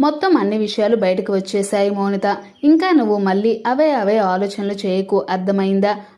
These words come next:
అని రోషిని మౌనితతో అంటుంది. ఓకే ఫ్రెండ్స్, ఈ విధంగా రోషిని ప్రేమని ద్వారా జరిగిన నిజమంతా తెలుసుకుంటుంది. కార్తీక్ ఎలాంటి సంబంధం లేదని, దీనివల్ల కార్తీక్ ఏ విధంగా ఎఫెక్ట్ అవ్వడు అని క్లారిఫై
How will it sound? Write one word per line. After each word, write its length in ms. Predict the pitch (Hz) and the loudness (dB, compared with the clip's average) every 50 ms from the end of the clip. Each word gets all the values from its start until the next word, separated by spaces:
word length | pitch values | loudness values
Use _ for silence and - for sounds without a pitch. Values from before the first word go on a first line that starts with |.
| _ 294 | _ 2
అని 160 | 311 320 285 | 4 4 4
రోషిని 360 | 220 208 214 214 214 - 247 226 | 4 4 2 2 0 0 -2 0
మౌనితతో 460 | 196 185 190 208 214 208 220 202 214 208 | 0 -2 -2 -4 -2 -4 -2 -2 -2 -2
అంటుంది. 760 | 202 196 196 190 196 196 196 202 196 196 196 196 196 - _ _ _ _ _ _ _ _ _ _ _ - | 0 0 -2 -2 -2 -2 0 2 2 0 0 -2 -6 -14 _ _ _ _ _ _ _ _ _ _ _ -2
ఓకే 260 | 294 311 302 370 370 | -2 0 0 -2 -2
ఫ్రెండ్స్, 360 | 330 311 285 277 254 254 - | 0 0 0 0 0 -2 -4
ఈ 120 | 208 208 220 | -4 -2 0
విధంగా 380 | 254 269 269 269 269 269 262 | 0 0 0 0 0 0 0
రోషిని 380 | 240 214 214 226 220 - 233 226 | 2 2 0 0 0 -2 -4 -4
ప్రేమని 460 | 226 - 269 285 302 330 302 285 247 | -2 0 2 4 4 4 4 2 2
ద్వారా 260 | 214 202 190 185 202 | 0 -2 0 0 0
జరిగిన 420 | 208 196 196 185 190 190 202 208 208 | 0 0 -2 -2 -2 -2 -2 -4 -4
నిజమంతా 540 | 202 202 196 196 202 196 196 196 196 202 202 | -4 -4 -4 -2 -2 -2 -2 0 0 -2 0
తెలుసుకుంటుంది. 960 | 202 202 196 196 196 196 - - 196 196 196 196 196 196 202 202 196 - - - - _ - | 0 0 0 0 0 -4 -4 -4 -2 0 0 0 2 2 2 2 0 -2 -8 -18 -20 _ -4
కార్తీక్ 440 | 285 302 320 311 311 339 302 302 - | -2 -2 -2 0 -2 -4 -2 0 0
ఎలాంటి 300 | 185 190 202 214 226 233 | 0 0 0 0 0 -2
సంబంధం 520 | 226 - 208 202 202 202 202 208 202 202 | -2 -2 -4 -4 -4 -4 -2 -2 -2 -2
లేదని, 480 | 202 196 196 196 196 196 202 202 185 - - - _ - | 0 0 0 2 2 0 0 -2 -4 -8 -12 -18 _ -2
దీనివల్ల 400 | 262 285 311 311 311 302 302 320 | 0 2 4 6 6 4 4 2
కార్తీక్ 520 | 320 320 - 208 190 190 196 - 226 - 196 | 0 -2 -2 -2 -2 -2 -2 -6 -6 -4 -2
ఏ 100 | 185 190 | -2 0
విధంగా 380 | 214 214 208 208 208 208 214 | 0 2 2 0 0 0 2
ఎఫెక్ట్ 440 | 208 190 185 185 - 202 202 - - | 2 2 0 0 -4 -8 -6 -4 -2
అవ్వడు 260 | 190 185 190 196 196 | -2 0 0 2 2
అని 300 | 202 202 196 196 196 196 - - - - _ _ - | 2 2 2 2 0 0 -2 -4 -10 -18 _ _ -2
క్లారిఫై 460 | 285 294 302 311 311 294 302 302 285 | 0 2 2 2 2 2 2 0 0